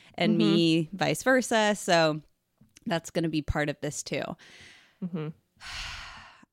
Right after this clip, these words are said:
Speaker 1: I will go to the mat for Part of Your World
Speaker 2: <laughs>
Speaker 1: for this category.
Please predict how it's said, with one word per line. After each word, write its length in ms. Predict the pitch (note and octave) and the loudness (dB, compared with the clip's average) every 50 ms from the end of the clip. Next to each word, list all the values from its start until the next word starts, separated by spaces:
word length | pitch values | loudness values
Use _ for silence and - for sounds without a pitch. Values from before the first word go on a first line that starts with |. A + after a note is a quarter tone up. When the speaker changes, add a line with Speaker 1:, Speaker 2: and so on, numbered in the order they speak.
| _ _ _ - | _ _ _ 8
Speaker 1:
I 360 | G3 G#3+ A#3 C4 C#4 C#4 C#4+ | 8 10 10 8 6 4 2
will 180 | C4 B3 A#3+ B3 | 2 0 0 2
go 160 | G#3 G3+ G3+ | 2 2 2
to 80 | G3+ | 2
the 100 | G3+ F#3 | 0 -2
mat 400 | F3+ F#3 D#3+ D#3 D#3 D#3 C#3 - | -2 0 0 2 0 0 -2 -4
for 140 | - - F3+ | -4 -6 -6
Part 300 | - - - F3 D#3 D#3 | -4 -2 0 0 2 2
of 140 | D#3 D#3 - | 0 -2 -2
Your 140 | D#3 D3 C#3+ | -2 -2 0
World 500 | - C#3+ - - - - - - - - | 0 0 0 0 -2 -2 -4 -10 -14 -10
Speaker 2:
<laughs> 40 | - | -4
Speaker 1:
for 120 | - E3+ | -4 -2
this 200 | D3+ D#3+ D3 - | -2 -2 -4 -6
category. 800 | - - E3 D3+ - C#4+ - - - - - - - - - | -8 -10 -6 -2 0 2 2 2 2 0 -2 -4 -4 -4 -4